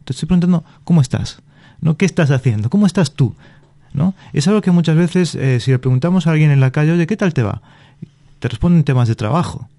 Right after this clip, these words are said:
"No, no te hablo del trabajo, te hablo de tú cómo estás", ¿no?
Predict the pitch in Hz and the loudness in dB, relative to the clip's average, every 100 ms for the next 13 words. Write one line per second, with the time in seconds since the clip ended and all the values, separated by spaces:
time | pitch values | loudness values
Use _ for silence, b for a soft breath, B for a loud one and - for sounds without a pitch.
0 | - - 151 196 165 196 185 156 147 147 | -14 -6 0 2 2 0 0 0 0 0
1 | 151 - 107 - 156 165 143 - 156 156 | -2 -4 -10 -4 -2 0 0 -2 0 2
2 | 127 104 - - - - - | 2 0 -6 -8 -12 -10 -6